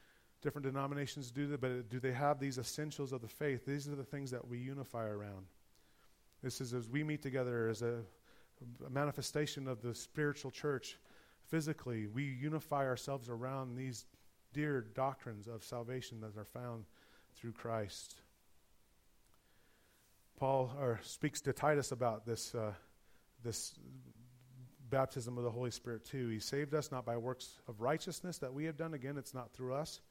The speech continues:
but according to his mercy, through the washing of regeneration and the renewal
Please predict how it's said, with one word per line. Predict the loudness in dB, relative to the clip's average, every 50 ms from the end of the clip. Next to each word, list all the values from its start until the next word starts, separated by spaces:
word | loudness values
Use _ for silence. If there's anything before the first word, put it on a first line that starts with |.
| -20 -20 -20 -20 -20 -20 -20 -14 -8 -4
but | -2 -2
according | -2 -2 0 0 0 0 0 -2
to | -2 -2
his | -2 0 -2 -2 -4
mercy, | -4 -4 -4 -4 -4 -6 -6
through | -8 -6 -6 -4 -2
the | 0 0
washing | 0 2 2 2 2 0 -2 -4 -6 -4 -4 -6 -8 -12 -16 -20 -20 -20 -20 -20 -20 _ _ -6
of | -6 -4 -4
regeneration | -4 -6 -4 -4 -4 -2 -2 -2 -2 -2 -2 -6 -6 -6
and | -6 -6
the | -4 -4
renewal | -4 -4 -4 -6 -6 -6 -6 -6 -6 -8